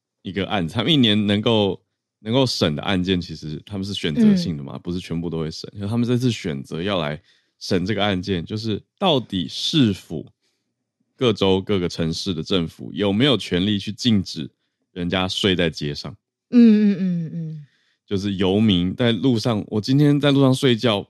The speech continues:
Speaker 1: 不是我个人的自由吗？为什么我要被法律管呢？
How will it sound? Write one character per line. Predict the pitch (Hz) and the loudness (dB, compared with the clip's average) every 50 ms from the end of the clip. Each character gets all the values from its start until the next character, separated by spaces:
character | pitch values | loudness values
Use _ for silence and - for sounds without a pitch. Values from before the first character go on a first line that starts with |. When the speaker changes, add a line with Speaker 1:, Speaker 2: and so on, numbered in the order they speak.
| _ _ _ | _ _ _
Speaker 1:
不 | _ 123 | _ 0
是 | 135 165 | 2 4
我 | 147 110 | 4 4
个 | 101 - 160 139 | 4 4 4 4
人 | 120 107 | 6 6
的 | 107 107 | 4 2
自 | 98 - 143 135 | 0 0 -2 0
由 | 113 98 87 85 | 2 4 4 2
吗？ | 87 92 92 92 92 110 131 | 2 0 0 0 -2 -4 -6
为 | - - 139 | 0 2 2
什 | 120 - 104 | 2 2 0
么 | 90 87 | 0 0
我 | 87 87 85 | 0 0 0
要 | 87 95 104 | -2 -2 0
被 | 101 113 107 | 2 2 0
法 | 98 - 90 80 | 2 0 -4 -2
律 | 87 107 107 92 | 0 -2 -2 -2
管 | - - 90 76 71 76 | 0 -2 -2 -2 0 -2
呢？ | 90 98 104 101 | -2 -2 -2 -4